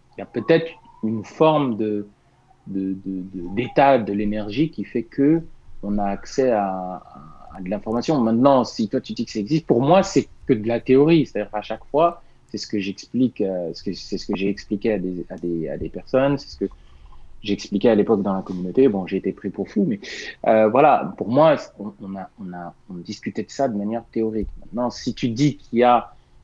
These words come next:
une expérience de ce genre, peut-être que c'est possible. Maintenant, euh, les, les, les, les physiciens, que ce soit en quantique ou même en, en, en neurosciences, euh, et en méta-,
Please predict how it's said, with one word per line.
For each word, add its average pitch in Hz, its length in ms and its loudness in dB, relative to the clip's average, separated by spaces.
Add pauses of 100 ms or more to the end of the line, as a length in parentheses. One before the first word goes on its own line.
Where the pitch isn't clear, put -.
(240)
une 95 140 -2
expérience 110 640 0
de 95 100 -8
ce 92 200 -8
genre, 151 380 0 (760)
peut-être - 420 0
que 107 80 -4
c'est - 160 -8
possible. - 340 0
Maintenant, 131 640 0 (680)
euh, 92 640 -4 (380)
les, 98 320 2
les, 90 520 0 (1400)
les, 90 300 -8 (400)
les 104 120 -6
physiciens, 113 600 0
que - 60 -8
ce 196 120 -6
soit - 160 -4
en 202 100 0
quantique 202 640 -2
ou 101 40 -4
même 104 200 0
en, 95 320 -4
en, 95 160 -6 (100)
en 95 40 -6
neurosciences, 98 720 -6
euh, 87 360 -6 (380)
et 92 40 -18
en 90 140 -16
méta-, 92 560 -6